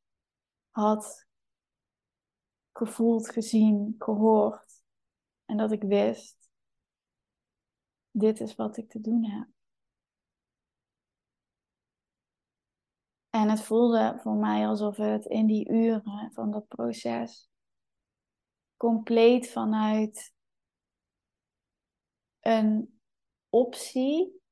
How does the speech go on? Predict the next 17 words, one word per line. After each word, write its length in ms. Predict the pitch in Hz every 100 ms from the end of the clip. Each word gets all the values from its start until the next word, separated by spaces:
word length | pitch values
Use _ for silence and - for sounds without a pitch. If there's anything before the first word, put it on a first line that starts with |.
| _ _ _ _ _ _ _ _ _ _ _ _ _ _ _
tot 260 | 240 233 233
in 420 | - 226 226 220
het 260 | 214 202 185
diepste 440 | 247 254 - 220
van 200 | 226 220
mijn 280 | 208 202 196
ziel, 440 | 196 214 226 214
van 160 | 208 202
mijn 220 | 196 190
wezen 480 | 196 208 214 196 196
was 280 | 196 202 -
geïntegreerd 1200 | - 190 190 - 208 214 202 - 202 202 202 -
en 140 | 196
belichaamd 760 | 196 190 202 - - 262 262 -
in 200 | 220 202
mijn 200 | 196 208
systeem. 920 | - 220 - 226 220 208 226 233 -